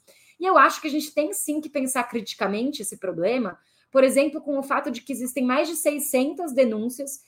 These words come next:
de violação de direitos humanos pelas empresas que participam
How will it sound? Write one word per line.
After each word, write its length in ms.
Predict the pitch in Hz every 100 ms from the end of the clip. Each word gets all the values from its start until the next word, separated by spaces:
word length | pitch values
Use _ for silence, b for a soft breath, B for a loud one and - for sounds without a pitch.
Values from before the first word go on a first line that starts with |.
| b
de 120 | 190
violação 520 | 220 247 247 247 254 285
de 60 |
direitos 380 | 269 254 254 -
humanos 600 | 240 202 185 233 254 - _ _ -
pelas 300 | 269 302 277
empresas 640 | 349 - 226 240 247 269
que 120 | 254
participam 920 | - 247 - 247 - 240 240 269 294